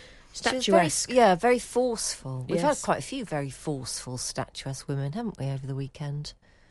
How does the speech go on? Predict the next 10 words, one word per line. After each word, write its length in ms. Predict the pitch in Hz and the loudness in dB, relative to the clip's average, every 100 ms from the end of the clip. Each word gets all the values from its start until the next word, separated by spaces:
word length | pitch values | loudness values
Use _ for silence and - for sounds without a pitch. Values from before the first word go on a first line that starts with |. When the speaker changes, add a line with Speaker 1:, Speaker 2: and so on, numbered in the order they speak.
| - - | -12 -8
Speaker 2:
Yes. 260 | 196 - 269 - | -6 -8 -6 0
Speaker 1:
Penny 200 | 175 170 | 2 4
Mordaunt, 640 | 175 180 170 202 - - - _ - | 2 0 -2 -6 -6 -12 -14 _ -14
Hannah 160 | 185 170 | -10 -6
Waddingham. 420 | 180 180 180 180 - - - | -4 -2 -2 -4 -8 -14 -8
Speaker 2:
Yeah, 200 | 254 - | -6 2
who'd 200 | 214 269 | 2 4
win 200 | 226 226 | 4 4
that 160 | 190 - | 2 -4
fight? 380 | 139 135 - | -6 -6 -8